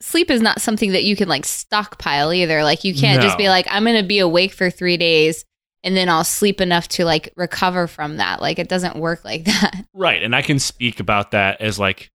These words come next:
Speaker 2: an E M T where you'd work f-, twenty-four hours on and have forty-eight hours off. And every once in a while, you would really be awake for twenty-four hours and then be like, "Well, you have two days off." Like, but I fucking don't. 'Cause it's like coming off of a bender.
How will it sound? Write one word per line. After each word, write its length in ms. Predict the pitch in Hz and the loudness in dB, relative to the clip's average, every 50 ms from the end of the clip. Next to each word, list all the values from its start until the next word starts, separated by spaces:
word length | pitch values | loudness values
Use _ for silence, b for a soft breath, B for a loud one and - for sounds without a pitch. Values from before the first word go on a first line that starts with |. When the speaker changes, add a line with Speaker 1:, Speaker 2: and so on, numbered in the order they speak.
| _ - | _ -20
Speaker 2:
an 60 | 101 107 | -12 -6
E 200 | 120 123 117 110 | -2 0 0 0
M 100 | 95 92 | 0 -2
T 320 | - - 165 185 151 120 | -4 -2 2 2 4 4
where 120 | 113 110 113 | 4 2 2
you'd 160 | 117 110 - | 2 2 2
work 160 | 113 110 - | 0 0 0
f-, 220 | - - - - _ _ - | -4 -16 -20 -20 _ _ -10
twenty-four 480 | - - 113 107 101 - - 104 101 | -6 -4 -4 -4 -4 -2 0 0 2
hours 320 | 95 98 98 92 92 90 104 | 2 2 0 0 -2 0 0
on 260 | 113 127 135 123 113 | 0 2 2 2 0
and 80 | 104 101 | -2 -4
have 140 | 101 98 - | -6 -6 -8
forty-eight 380 | - - 95 90 90 87 87 | -8 -14 -12 -10 -10 -8 -10
hours 280 | 85 82 78 80 82 - | -10 -10 -12 -12 -8 -2
off. 460 | 107 117 117 101 87 87 - - _ _ _ | 0 2 2 2 0 -2 -8 -16 _ _ _
And 180 | - 110 104 - - | -10 -10 -10 -4 -4
every 200 | 135 160 196 160 | -2 0 2 2
once 280 | 123 139 175 165 - | 2 0 0 -2 -2
in 60 | 143 | -2
a 40 | 139 | -2
while, 100 | 131 117 | -2 -2
you 180 | 107 101 151 170 | -2 -4 -4 -2
would 260 | 156 196 214 147 104 | -2 -2 -2 0 0
really 240 | 113 135 170 151 120 | 2 2 4 2 2
be 140 | 113 120 110 | 2 0 0
awake 300 | 92 101 156 151 - - | 0 0 0 -2 -2 -4
for 100 | - 87 | -12 -18
twenty-four 540 | _ - - 101 92 87 - - 82 80 | _ -12 -10 -8 -8 -8 -10 -10 -8 -2
hours 520 | 101 135 139 113 87 80 90 - - - - _ _ _ _ _ _ - | 0 2 2 2 0 -4 -8 -12 -16 -16 -16 _ _ _ _ _ _ -10
and 120 | 131 135 | -4 -2
then 120 | 143 139 127 | -2 0 2
be 80 | 131 | 2
like, 120 | 123 110 - | 0 0 2
"Well, 160 | 156 165 165 | 2 4 4
you 140 | 175 170 175 | 4 4 2
have 120 | 180 156 | 2 0
two 180 | - - 190 190 | 0 0 0 2
days 220 | 175 165 151 139 | 4 2 2 2
off." 280 | 190 196 185 160 - - | 0 0 0 -2 -4 -4
Like, 180 | 131 117 - | -6 -6 -4
but 120 | - 143 127 | -4 -2 -2
I 60 | 113 | -2
fucking 360 | - - 151 135 - 123 98 | -2 -2 -4 -2 -2 -4 -6
don't. 320 | 85 - 143 135 98 - - _ _ _ _ _ _ _ _ _ _ _ _ _ | -2 -2 -2 -2 -2 -4 -10 _ _ _ _ _ _ _ _ _ _ _ _ _
'Cause 160 | - 143 127 | -8 -6 -2
it's 220 | 151 135 120 - | -2 -2 -2 0
like 180 | - 156 143 - | 0 0 0 0
coming 300 | - 151 147 143 135 127 | 0 0 0 2 2 2
off 160 | 123 120 110 | 0 -2 -2
of 60 | 117 | -4
a 60 | 110 92 | -6 -6
bender. 520 | - - 131 135 113 92 69 60 - _ | -4 -4 -4 -2 -2 -4 -6 -14 -20 _